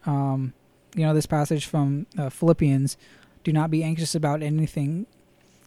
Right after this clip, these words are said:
is a great reminder to just continue to pray over these things, that, um, whenever you have anxiety, um,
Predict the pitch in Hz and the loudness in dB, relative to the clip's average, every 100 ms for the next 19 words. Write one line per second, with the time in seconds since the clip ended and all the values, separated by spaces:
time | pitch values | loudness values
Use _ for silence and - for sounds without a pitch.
0 | _ 156 151 156 170 175 156 151 151 147 | _ 0 2 6 6 6 4 4 2 0
1 | 160 147 147 - 156 165 170 160 135 - | 0 0 -2 0 0 2 2 2 0 0
2 | 160 156 160 143 143 135 131 139 135 135 | 2 4 4 4 2 0 -4 -4 -4 -4
3 | 135 - - - _ - 135 135 147 147 | -4 -6 -16 -20 _ -8 -4 0 2 2
4 | 151 135 139 143 147 139 135 135 123 127 | 2 0 2 2 2 2 2 0 -2 -4
5 | 123 123 _ _ _ _ - 131 123 123 | -6 -8 _ _ _ _ -8 -6 -6 -6
6 | 135 | -10